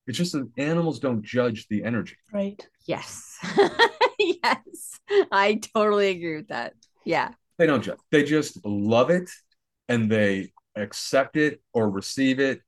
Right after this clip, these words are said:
Speaker 1: and they'll do with it what they want, but they're not looking for anything in particular. You know, they're not gonna come back and say, "Well, I didn't actually," um, you know, whatever it might be.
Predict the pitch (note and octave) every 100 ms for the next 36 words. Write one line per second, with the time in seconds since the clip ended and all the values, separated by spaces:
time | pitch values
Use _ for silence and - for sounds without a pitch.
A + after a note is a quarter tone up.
0 | - G#2+ G#2+ G#2 G2 F#2 B2 C3+ C#3 A#2+
1 | A2 G#2+ F#2 G2 B2 C#3+ - - _ _
2 | _ _ - B2 C3+ C3 C#3+ D#3+ B2+ B2
3 | C#3+ B2 A2 G#2 A2+ A2+ A2+ A2 G#2 F#2+
4 | - _ A#2+ G#2+ G#2 - D3+ G2+ E2+ D2+
5 | - _ B2 G#2 F#2 - _ _ - B2
6 | C3 D3 C#3+ B2 A#2+ A#2+ A#2+ G#2+ B2 A2
7 | G#2 A2 A#2 C3+ C3 A#2+ - A#2 A#2 A#2+
8 | A2 G#2+ G2 G2 F#2+ F2+ F2 F2 _ _
9 | _ - A#2 A2 A2+ G#2 F#2+ F2+ F2